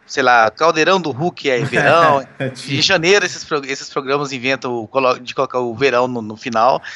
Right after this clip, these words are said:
Speaker 1: A gente resolveu então <laughs> colocar o Café com Velocidade de Verão, ah, pra, pra fazer esses programas que não são programas como esse aqui, sabe? Um programa sem uma pauta muito amarrada na temporada, porque no meio da temporada a gente tem que discutir as corridas,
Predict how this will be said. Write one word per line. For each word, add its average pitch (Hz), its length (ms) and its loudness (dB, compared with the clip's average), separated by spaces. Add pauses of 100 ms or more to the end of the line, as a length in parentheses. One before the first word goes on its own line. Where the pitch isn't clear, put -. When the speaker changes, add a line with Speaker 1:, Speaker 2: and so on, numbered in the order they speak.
(200)
Speaker 1:
A 139 60 -10
gente - 100 0
resolveu 160 360 4
então 143 180 0
<laughs> - 20 0
colocar 139 360 0
o 123 60 0
Café 147 280 0
com - 80 -14
Velocidade 165 340 -2
de 151 60 -10
Verão, 135 480 -2 (720)
ah, 117 640 2
pra, 113 400 0
pra 113 240 -4
fazer 123 280 -6
esses 131 220 -10
programas 170 520 0
que - 120 -10
não 220 280 2
são 220 280 -2
programas 214 360 2
como 220 200 0
esse 202 160 -2
aqui, 170 240 -8
sabe? 143 240 0
Um 123 40 -10
programa 139 500 -2 (360)
sem - 200 -4
uma 143 140 2
pauta 131 380 2
muito 131 220 -6
amarrada 123 600 2
na 117 120 -8
temporada, 117 580 -2
porque 139 120 -16
no 190 100 -8
meio 202 120 -4
da 190 100 0
temporada 185 360 2
a - 20 0
gente 175 100 -6
tem 165 100 -12
que 151 60 -20
discutir - 280 -14
as 160 120 -10
corridas, 175 680 -6